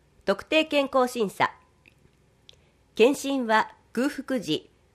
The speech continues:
食後十時間以上で行います。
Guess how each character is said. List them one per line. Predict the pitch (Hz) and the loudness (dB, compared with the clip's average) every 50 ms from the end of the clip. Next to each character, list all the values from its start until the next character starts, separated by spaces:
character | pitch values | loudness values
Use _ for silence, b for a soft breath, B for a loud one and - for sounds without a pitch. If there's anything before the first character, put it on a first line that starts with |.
| _ | _
食 | - - 208 - 208 202 | -4 -4 -2 -2 -2 0
後 | 214 214 208 - 175 | 2 4 4 4 2
十 | 151 208 254 | -2 -4 -4
時 | 254 277 294 | -4 -6 -4
間 | - 302 302 311 302 | -2 0 0 0 0
以 | 233 | 0
上 | 247 233 208 165 | 2 2 2 4
で | 151 147 131 - - | 2 2 2 0 -4
行 | 139 - 165 156 | -6 -4 -2 0
い | 160 151 151 151 | 2 2 2 2
ま | 147 143 147 | 0 -2 -4
す。 | - - - | -6 -12 -20